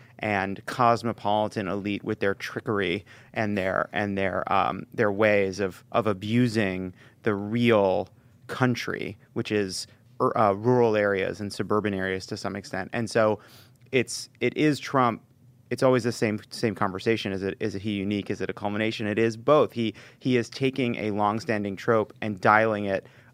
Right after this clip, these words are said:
up to eleven, showing you the full, <laughs> the full racist, purely divisive version that exposes the rhetoric Republicans have used all along. You know, you saw Rand Paul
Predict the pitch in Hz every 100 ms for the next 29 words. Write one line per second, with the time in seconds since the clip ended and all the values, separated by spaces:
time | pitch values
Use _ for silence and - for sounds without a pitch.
0 | _ 139 110 - - 110 104 113 110 104
1 | 92 - 120 113 110 107 101 98 - 117
2 | 135 131 202 147 - 131 - - 170 156
3 | 143 113 123 123 123 - 117 107 - -
4 | - - - _ _ - - 147 131 120
5 | 110 95 110 - 110 92 107 110 107 101
6 | 107 113 - 123 120 117 98 107 107 107
7 | 110 113 - 110 113 104 110 117 117 131
8 | 131 147 143 117 110 107 139 127 120 123
9 | 127 139 143 131